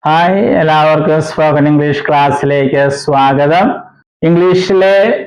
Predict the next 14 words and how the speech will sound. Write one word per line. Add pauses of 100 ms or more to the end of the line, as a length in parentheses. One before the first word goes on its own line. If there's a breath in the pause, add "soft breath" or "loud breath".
be
എന്ന
വെർബിന്റെ
ഉപയോഗമാണ്
കണ്ടുകൊണ്ടിരിക്കുന്നത്.
be
എന്ന
വെർബ് (280 loud breath)
സാന്നിധ്യത്തെ
കാണിക്കാൻ
വേണ്ടി
ഉപയോഗിക്കും.
അത്
നമ്മള്